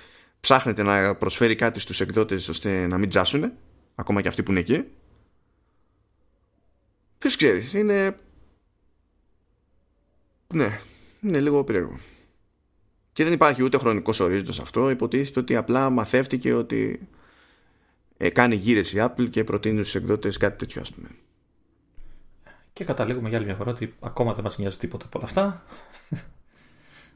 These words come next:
Speaker 1: Ναι, ναι, γιατί δεν έχουμε την υπηρεσία. Τέλος πάντων, ε, ε, αυτή την εβδομάδα έχουμε κάτι αναπάντεχο. Έγινε,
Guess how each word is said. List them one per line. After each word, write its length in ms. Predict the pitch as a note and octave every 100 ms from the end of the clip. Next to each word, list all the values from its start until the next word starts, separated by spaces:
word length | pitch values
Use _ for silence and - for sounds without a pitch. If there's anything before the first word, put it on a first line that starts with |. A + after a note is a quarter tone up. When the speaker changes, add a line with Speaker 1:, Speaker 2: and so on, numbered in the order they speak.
| _ - -
Speaker 1:
Ναι, 320 | F#3+ G2 - - -
ναι, 160 | A#2+ F2
γιατί 200 | A2+ A2+
δεν 180 | G#2+ G2
έχουμε 220 | G2+ G2
την 120 | A2
υπηρεσία. 580 | G#2+ D3 D#3+ F#3 F3+ E3+
Τέλος 240 | E3 B2
πάντων, 340 | - D#3+ E3+ E3+ - - - - - - -
ε, 580 | D#3 D#3+ D#3 D#3 D3+ D3+ D3+ - - - - - _ _ _ _
ε, 260 | D#3 D#3 D3
αυτή 260 | E2 C#3 G#3
την 160 | F#3
εβδομάδα 280 | D#3 C#3+ F3+
έχουμε 140 | F#3
κάτι 200 | E3+ F3
αναπάντεχο. 680 | E3+ D#3 D#3 A2+ A#2+ D#3+ - - - - - - - - _ _ _ - - - - - - - - - - - - -
Έγινε, 400 | C3 D3 E3+ F3+